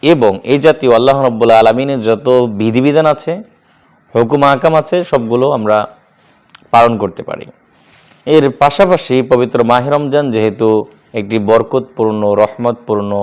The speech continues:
মাস, গুনাহ মাফের মাস, এই মাসে একটু বেশি বেশি কোরআন তেলাওয়াত করতে পারি, নফল ইবাদত করতে পারি, নফল সাদাকা করতে পারি।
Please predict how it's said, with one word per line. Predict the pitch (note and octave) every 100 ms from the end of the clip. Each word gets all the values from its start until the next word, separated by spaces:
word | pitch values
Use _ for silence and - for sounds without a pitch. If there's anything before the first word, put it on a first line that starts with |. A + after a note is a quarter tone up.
| G2 _ _ - G2
মাস, | F#2+ G2+ A#2+ - - _ _ _ _ _
গুনাহ | G2 G2 B2 C#3 B2
মাফের | G2+ G#2+ G2+ G2+
মাস, | A#2+ D#3 - _ _ _ _ _ _ _ _ -
এই | B2 C#3+
মাসে | B2+ B2+ - D#3+ C3+
একটু | B2+ C3 A2
বেশি | B2 D#3+
বেশি | B2+ - F#2 - _ _ _ _ _ _ _ -
কোরআন | C3 C#3 B2+
তেলাওয়াত | A2+ G#2+ F#2
করতে | G2+ - -
পারি, | - - _ _ _ _ _ _ _ _ A2+
নফল | A#2 C3 C3 B2 A#2
ইবাদত | C#3 C#3+ C3+
করতে | A2+ - -
পারি, | - - - _ _ _ _ _
নফল | A2+ A2+ - A#2 A2
সাদাকা | A#2 B2+ C#3 C#3+ A#2
করতে | G2 G2+ G2
পারি। | F2+